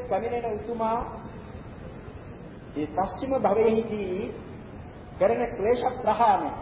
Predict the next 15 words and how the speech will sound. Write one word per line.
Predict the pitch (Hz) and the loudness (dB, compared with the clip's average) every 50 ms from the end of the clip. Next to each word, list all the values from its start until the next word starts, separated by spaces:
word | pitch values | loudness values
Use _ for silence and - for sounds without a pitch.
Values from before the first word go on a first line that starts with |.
| - - - - - - - - - - - - - - - - - - - - - - - - - - - - - - | -10 -12 -12 -14 -14 -14 -14 -14 -16 -16 -14 -14 -14 -14 -14 -16 -16 -16 -14 -14 -14 -14 -14 -14 -14 -14 -14 -14 -12 -10
උන්වහන්සේගේ | - 170 226 233 254 262 247 - 247 247 233 233 233 226 | -6 0 2 4 4 4 2 4 4 4 6 8 6 6
ශ්‍රාවක | - - - 202 - 220 247 269 285 277 294 269 | 6 2 4 4 6 8 8 6 6 6 4 4
භාවයට | - 226 240 254 247 254 247 247 247 247 247 | 6 6 6 6 6 6 4 4 2 2 0
පැමිණෙන | - 233 220 226 233 226 233 226 226 220 226 240 254 - - - - - - - - - - - - - - - - - - - - - - - - - - - | 4 4 4 4 4 -2 -2 0 0 0 0 0 -2 -4 -8 -10 -12 -12 -12 -14 -14 -14 -14 -14 -14 -14 -14 -14 -14 -14 -14 -14 -14 -14 -12 -12 -14 -14 -12 -8
ඒ | 160 165 180 180 175 175 175 170 165 175 - - - - - - - - - - - - | -4 -2 0 0 0 0 0 0 -2 -4 -8 -10 -12 -12 -12 -12 -14 -14 -14 -14 -14 -4
අන්‍ය | - 151 185 233 254 262 269 247 - - - - - - - - - - - - - - - - - - - - - | 2 2 2 4 4 4 4 4 2 0 -6 -10 -10 -12 -12 -14 -14 -14 -14 -14 -14 -12 -12 -14 -14 -14 -14 -12 -10
මාර්ගඵලාදී | - 139 165 196 233 233 214 202 - 202 202 220 220 220 208 196 208 202 - - - - - - - - - - - | -2 2 4 6 6 4 4 2 4 4 6 8 8 6 6 2 -2 -4 -4 -10 -12 -12 -12 -12 -12 -12 -14 -14 -4
ගමයන් | - 165 180 196 208 208 202 196 | 2 2 2 4 2 0 -2 -2
කරන | - 180 190 202 196 196 | 0 2 2 2 4 4
අයගේ | 180 165 175 190 202 180 175 175 160 175 214 - | 4 6 6 6 4 2 0 -2 0 0 0 0
ක්ලේශ | - - 175 190 208 208 220 208 - | -2 -2 0 0 2 2 2 -2 -2
ප්‍රහාණයට | - - 208 202 208 214 214 214 214 208 220 | 2 2 4 6 6 4 4 4 -2 -2 -2
වඩා | 214 220 220 226 254 277 - - - - - - - - - - - - - - - - - - - - - - - | 0 0 2 2 2 0 -2 -6 -10 -12 -12 -12 -12 -12 -12 -12 -14 -14 -16 -14 -14 -16 -14 -14 -14 -16 -14 -14 -8
විශේෂ | - - - - 269 294 311 302 302 | -8 -6 0 6 6 6 6 6 4
ලෙස | 262 220 196 - | 2 2 2 -2